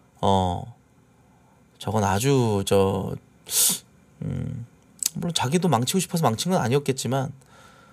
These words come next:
저 두 골을 추갈못 입장에서 보니까 아, 정말 이름값 못하네.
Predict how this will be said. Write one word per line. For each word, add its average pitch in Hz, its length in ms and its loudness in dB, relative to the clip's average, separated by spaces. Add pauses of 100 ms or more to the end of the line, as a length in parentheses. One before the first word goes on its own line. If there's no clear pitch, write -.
(1160)
저 - 60 0
두 127 180 0
골을 156 500 4
추갈못 233 440 6
입장에서 135 340 0
보니까 107 520 -2
아, 147 640 4
정말 104 420 -4 (420)
이름값 117 320 4
못하네. 101 720 0